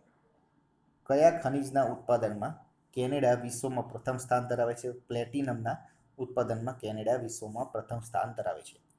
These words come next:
કેનેડાનું સૌથી મોટું શહેર કયું છે? ટોરોન્ટો. કેનેડાની રાજધાની કઈ શહેર છે? ઓટાવા. કેનેડાની ખૂબ મહત્વની નદી કઈ છે? તો સેન્ટ લોરેન્સ.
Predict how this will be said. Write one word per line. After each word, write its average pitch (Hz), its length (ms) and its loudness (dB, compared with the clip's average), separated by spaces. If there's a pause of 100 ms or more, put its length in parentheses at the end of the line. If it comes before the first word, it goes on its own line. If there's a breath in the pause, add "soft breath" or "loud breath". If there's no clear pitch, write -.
(440 loud breath)
કેનેડાનું 151 460 2
સૌથી 127 340 -2
મોટું 123 260 -4
શહેર 120 280 -2
કયું 117 300 -4
છે? 139 180 -4 (680)
ટોરોન્ટો. 113 460 -2 (800 soft breath)
કેનેડાની 147 460 4
રાજધાની 120 520 2 (400)
કઈ 120 160 0
શહેર 127 320 0
છે? 151 340 -4 (280)
ઓટાવા. 117 500 2 (640 soft breath)
કેનેડાની 139 500 4
ખૂબ - 360 -2
મહત્વની 131 500 0
નદી 120 240 -2
કઈ 117 320 -4
છે? - 240 -6 (1500)
તો 135 60 -2
સેન્ટ - 720 -4
લોરેન્સ. 117 680 0